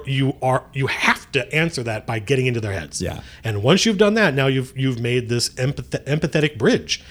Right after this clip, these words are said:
Speaker 1: and you're like, "Now I can understand why, I, why did that work? Why did these players have fun? Why did that player get upset?" Like, I, I think I told the story in one of my videos of a player who, um, was having a great time. He was just un-, he had never played D and D before.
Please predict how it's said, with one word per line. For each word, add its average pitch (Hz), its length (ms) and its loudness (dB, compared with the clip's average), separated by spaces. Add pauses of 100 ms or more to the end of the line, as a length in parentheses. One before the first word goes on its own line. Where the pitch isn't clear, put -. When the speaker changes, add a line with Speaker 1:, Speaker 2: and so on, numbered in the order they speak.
(180)
Speaker 1:
and 113 100 -4
you're 120 100 0
like, 113 160 -2
"Now 123 180 2
I 143 100 4
can 143 160 0
understand 123 440 -2
why, 104 300 -2 (280)
I, 127 120 -4 (100)
why 110 180 4
did 165 120 -2
that 185 100 0
work? 233 200 0
Why 104 140 -2
did 143 80 0
these 147 140 -2
players 156 260 -2
have 156 220 -4
fun? 90 340 -4
Why 107 220 -2
did 143 100 2
that 143 240 0
player 147 160 0
get 143 140 0
upset?" 147 200 0
Like, 127 120 0
I, 131 60 2
I 143 140 -2
think 240 140 0
I 170 40 2
told 143 160 -2
the 123 40 -4
story 135 200 -2
in 120 40 -2
one 123 80 -2
of 120 60 -2
my 113 80 -2
videos 117 360 0
of 92 100 -8
a 98 40 -8
player 101 140 -10
who, 98 460 -2 (480)
um, 120 340 4
was 117 180 2
having 202 200 4
a 254 80 0
great 170 360 4
time. 151 360 0
He 156 100 0
was 185 160 6
just - 260 -4
un-, 156 280 4
he 135 100 2
had 135 100 2
never 233 280 4
played 180 240 0
D 160 80 4
and 147 80 2
D 226 100 2
before. 131 420 2